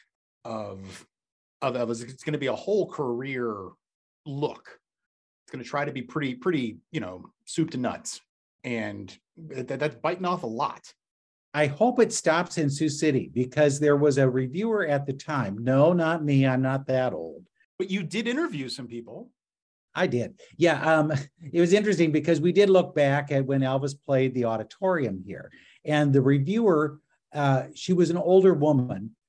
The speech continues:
Speaker 2: who reviewed the thing and said that, you know, he was just, the butt is all this hip shaking and this is gyrating. It's terrible. He's not gonna last. And that has resonated. We've seen that review, like,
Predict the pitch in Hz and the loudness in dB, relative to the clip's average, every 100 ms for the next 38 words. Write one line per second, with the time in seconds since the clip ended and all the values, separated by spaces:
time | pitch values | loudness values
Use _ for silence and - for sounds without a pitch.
0 | _ _ - 147 135 131 123 127 147 147 | _ _ -4 2 2 2 0 0 0 0
1 | 135 143 139 139 131 160 151 143 135 - | -2 0 2 2 0 -2 0 0 -2 -4
2 | 135 127 120 117 117 - 151 139 - - | -2 0 0 -2 -4 -4 -4 -4 -12 -20
3 | _ _ _ - 127 165 143 139 131 123 | _ _ _ -2 4 4 6 6 4 4
4 | 117 - 110 - 147 143 139 143 139 123 | 0 -2 -4 0 2 2 4 2 4 4
5 | 117 113 117 127 127 110 127 131 135 131 | 2 -2 0 -2 -2 -8 -2 2 2 2
6 | 131 131 123 117 - 139 135 139 135 131 | 0 0 -2 -4 -6 0 2 4 4 2
7 | - _ - 160 139 147 143 143 127 113 | -4 _ -2 2 2 2 0 0 0 2
8 | 117 117 - - - - - _ _ _ | 0 -2 -4 -12 -12 -12 -20 _ _ _
9 | _ - 143 143 156 190 202 180 131 127 | _ 0 2 4 4 2 2 0 2 4
10 | 143 147 135 110 98 110 165 180 - 160 | 4 6 2 0 -4 -2 -2 -2 -2 0
11 | 151 143 151 143 123 123 107 139 135 107 | 4 4 4 2 0 -2 0 2 4 2
12 | 95 _ _ _ _ _ _ 120 110 | -4 _ _ _ _ _ _ -8 -8